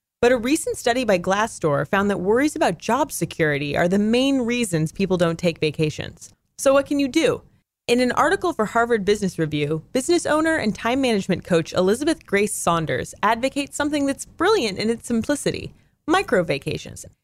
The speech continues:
That's when you get out of the office, but you use a day or less of vacation time. And even just one day comes with a lot of benefits. You won't have to find a replacement to handle your work, you won't come back to a mountain of emails,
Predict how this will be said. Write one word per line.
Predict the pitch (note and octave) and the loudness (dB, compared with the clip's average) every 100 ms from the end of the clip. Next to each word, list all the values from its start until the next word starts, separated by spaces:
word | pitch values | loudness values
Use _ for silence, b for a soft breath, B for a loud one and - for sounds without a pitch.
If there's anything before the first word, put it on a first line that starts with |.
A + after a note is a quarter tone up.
| _ C4 | _ 0
That's | G4 - | 0 2
when | D4+ | 0
you | A#3 | 0
get | F3+ G3+ G3 | 0 0 0
out | A3+ | 0
of | D4+ | 0
the | E4 | 0
office, | F#3+ D#3+ - E3+ - - | 0 0 -2 -4 -8 -2
but | G#3 | -2
you | A#3 | 0
use | B3 C4+ | 0 2
a | B3+ | 2
day | G3+ G#3+ C4+ | 2 2 2
or | C4+ | 2
less | A3 F#3 G#3+ A#3 - | 0 0 -2 -2 -6
of | F3+ | -2
vacation | F#3 F3+ G3+ F#3+ D#3+ | -2 0 -2 0 -4
time. | - - - _ _ _ _ | -4 -10 -12 _ _ _ _
And | A#3+ | 2
even | D#4 A4+ | 4 4
just | F#4+ - | 2 -2
one | F#3+ G#3 A#3+ A3 | 2 2 2 2
day | F#3+ F3+ D3 | 4 2 0
comes | G3 F#3 | -2 -2
with | G#3+ - | -2 0
a | |
lot | F#3 F3+ G3 - F3+ | 0 2 2 0 -2
of | |
benefits. | D#3+ F#3 F3 - - - - _ - | 0 0 -2 -6 -14 -20 -20 _ 0
You | A3+ | 2
won't | C#4 D#4+ | 4 2
have | D#4 | -2
to | D#4 | -2
find | A3 A3+ | -2 -2
a | A#3+ | 0
replacement | G#3 - F3+ - E3+ F#3+ | -2 0 -2 0 -2 0
to | F3+ | 0
handle | E3 E3+ G3 | 0 2 4
your | F#3+ | 2
work, | D#3+ C#3 E3+ - _ _ - | 2 2 0 -4 _ _ 0
you | G#3 | 2
won't | C4 C4+ | 2 2
come | B3 | 0
back | G3 G#3 - | 2 0 2
to | F#3+ | 2
a | |
mountain | F3+ F3 F3 F#3+ | 2 2 0 0
of | E3 | 0
emails, | F#3+ A3+ D3 C#3+ E3+ | 2 0 0 -2 -6